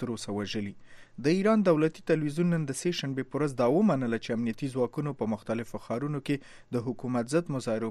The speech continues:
په ترڅ کې یو معترض ویشتلی دی او وژلی دی. دا مظاهرې د حکومت د خوا نه د تیلو د بیې په لوړولو مقابل کې روانې دي. د بخښنې نړیوال سازمان د دوشنبې په ورځ ویل، په دغو مظاهرو کې لږ تر لږه دوه سوه اته کسان وژل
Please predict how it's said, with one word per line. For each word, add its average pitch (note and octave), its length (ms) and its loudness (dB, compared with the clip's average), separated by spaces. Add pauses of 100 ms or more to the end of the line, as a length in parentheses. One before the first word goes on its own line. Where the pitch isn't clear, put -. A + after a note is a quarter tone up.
په A2+ 140 -8
ترڅ D#3 220 -2
کې B2+ 80 -8 (100)
یو B2+ 80 0 (100)
معترض G2+ 420 -8
ویشتلی C#3 480 -4
دی B2+ 80 0
او G#2+ 80 -2
وژلی F#2+ 420 -4
دی. - 80 -8 (440)
دا D3 140 6
مظاهرې E3 360 4 (100)
د C#3 100 -2
حکومت D#3+ 440 -2
د D#3+ 100 -2
خوا D#3+ 160 0
نه C#3 140 -2
د - 160 -4
تیلو D#3 260 0
د A#2+ 160 -2
بیې D3 300 0
په A#2 100 0
لوړولو A2+ 500 0
مقابل A#2 400 -6
کې A2 160 -4
روانې G#2 400 0
دي. G#2+ 80 -4 (460)
د A#2+ 100 2
بخښنې E3+ 400 2
نړیوال D3+ 400 2
سازمان D#3+ 420 0
د C#3+ 140 -2
دوشنبې D3+ 460 -2
په C3+ 80 -4
ورځ C3+ 180 -4
ویل، F3 220 0
په D#3 100 -4
دغو B2+ 240 -2
مظاهرو B2 380 0
کې C3 120 -4
لږ B2+ 160 -6
تر B2 140 -2
لږه C#3 180 -2 (380)
دوه C3+ 160 4
سوه B2 260 4 (160)
اته A3 280 0
کسان A2+ 280 0
وژل G2+ 240 -4